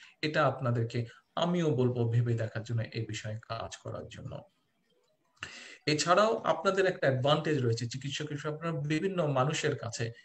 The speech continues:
আপনারা পৌঁছতে সক্ষম, আপনারা মানুষের সামনে তুলে ধরতে পারেন যে কি অবস্থা দেশের, কেন আপনার দল, আপনার দল বর্তমানে যারা জোর করে দেশ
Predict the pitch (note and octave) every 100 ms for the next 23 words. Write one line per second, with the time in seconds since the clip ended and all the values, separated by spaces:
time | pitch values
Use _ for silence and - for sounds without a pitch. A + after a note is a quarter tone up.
0 | _ B2+ A#2+ B2 B2 C3 B2+ B2+ A#2 -
1 | A#2+ - A2 - _ _ - - - F#3+
2 | E3+ D#3 F#3 A#3+ - G3+ F#3+ D#3 E3 D3
3 | D3 E3+ - F3+ B2+ A2+ - - _ _
4 | _ - A#2 - G3 B2 B2 D#3 - C3+
5 | A#2+ G#2+ - - _ _ - D3+ E3 G#3
6 | C4+ - - - - D3+ G#3 G3+ F#3 D3+
7 | B2 C3+ A#2+ - - _ _ _ _ _
8 | _ _ A#2+ C3+ G#3 G3+ G3+ D3+ D3+ C#3
9 | - - _ - B2+ C3+ - G3+ F#3+ F3+
10 | D3+ C#3 C3 B2+ - _ - D3 F#3+ F#3+
11 | G3+ D3 D3